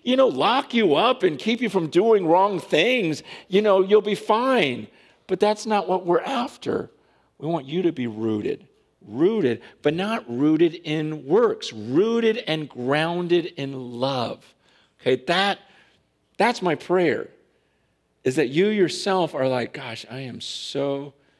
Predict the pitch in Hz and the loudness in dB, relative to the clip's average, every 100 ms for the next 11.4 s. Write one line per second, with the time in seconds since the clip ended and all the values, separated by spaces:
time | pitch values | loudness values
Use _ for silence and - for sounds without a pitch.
0 | _ _ - - - 127 107 - 127 107 | _ _ -20 -20 -10 -10 -10 -16 -14 -10
1 | 107 107 104 95 110 101 95 98 _ _ | -4 -4 -4 -8 -8 -6 -8 -12 _ _
2 | _ _ _ _ _ - 151 147 131 120 | _ _ _ _ _ -14 -8 -6 -6 -6
3 | 131 143 - - 92 92 92 - _ _ | -6 -6 -10 -18 -16 -16 -16 -20 _ _
4 | _ _ _ _ 127 160 156 143 - - | _ _ _ _ -4 -4 -2 -4 -6 -6
5 | 143 139 117 120 143 143 117 117 127 160 | -4 -2 -2 -2 -2 -2 -2 -2 -2 -6
6 | 117 110 - - 160 117 - 101 - - | -6 -6 -8 -6 -6 -6 -8 -12 -14 -20
7 | - 151 107 - _ _ _ _ _ 107 | -16 -16 -16 -20 _ _ _ _ _ -6
8 | 127 120 - 147 156 165 135 113 - 101 | -2 -2 -2 -2 -2 -2 -2 -2 -2 -8
9 | 98 107 - 160 170 160 120 135 160 165 | -8 -10 -6 -4 0 0 0 0 -2 0
10 | 139 120 131 160 143 113 - _ - 170 | 0 0 2 2 2 0 -4 _ -10 -2
11 | 269 202 120 | 0 2 2